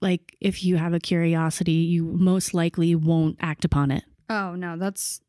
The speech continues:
Speaker 2: usually why I do most things.
Speaker 1: Yeah.
Speaker 2: Yeah. So disagree.
Speaker 1: Uh, being organized is more important to you than being adaptable.
Speaker 2: Mm.
Speaker 1: No, I, I
Speaker 2: No.
Speaker 1: disagree with
Speaker 2: No,
Speaker 1: that.
Speaker 2: no, no.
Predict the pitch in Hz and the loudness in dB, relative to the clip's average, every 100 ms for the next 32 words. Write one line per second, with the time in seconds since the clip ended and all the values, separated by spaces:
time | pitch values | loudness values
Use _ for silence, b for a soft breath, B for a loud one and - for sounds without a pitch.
0 | - 208 240 220 196 185 180 180 175 170 | -4 2 2 4 2 2 0 0 0 -2
1 | - 120 190 196 220 143 - - - 185 | -4 -8 -4 2 2 2 -4 -12 -10 -10
2 | - _ _ _ 190 180 180 - 214 196 | -10 _ _ _ -10 -10 -12 -10 -10 -12
3 | - 208 196 208 233 233 208 190 196 185 | -6 -2 0 2 2 2 0 0 2 0
4 | 180 175 180 175 165 175 170 165 - 170 | 0 0 0 0 -2 -4 -2 -4 -2 -2
5 | 160 160 156 165 170 180 - - - - | -2 -2 -2 -2 -4 -6 -10 -12 -12 -12
6 | _ _ _ _ - - - 262 - - | _ _ _ _ -8 -6 -6 -8 -8 -6
7 | - - 254 - - - 247 - 285 262 | -4 -2 0 0 0 0 -2 -4 -4 -2
8 | 254 240 226 220 226 226 | 0 0 -4 -4 -6 -6